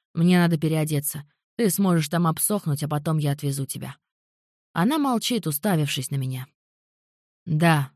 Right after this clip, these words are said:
вздыхаю я, «и захвати собаку». Когда мы подъезжаем, я вижу, что в доме нет света. Ни мотоцикла Эвана, ни джипа, на котором мы ездим.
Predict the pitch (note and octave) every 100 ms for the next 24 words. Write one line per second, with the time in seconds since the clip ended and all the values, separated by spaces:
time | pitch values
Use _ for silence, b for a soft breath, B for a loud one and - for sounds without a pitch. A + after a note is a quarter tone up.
0 | - D3+ D3+ D3 C#3 C3+ C3+ C3 - _
1 | _ F3+ D#3 D#3 F3+ F3 G#3 C#3 C3+ C3
2 | C3+ - _ _ _ _ _ _ _ _
3 | _ A3 A3+ C#4 C4 A3+ G#3+ A3 G#3 D4+
4 | G#3 F3+ E3+ F#3+ G3 E3 - E3+ F3 E3+
5 | D#3 D#3 D3 E3+ D3 C#3+ C#3 _ _ _
6 | - B3 A3+ F3 D3 D3 D3 D3+ C#3+ -
7 | A3+ A3+ G#3+ F3+ E3+ D#3+ D3+ E3 E3 D3
8 | C#3+ D3 C#3+ C#3+ C#3+ C3+ B2+ - B2 D3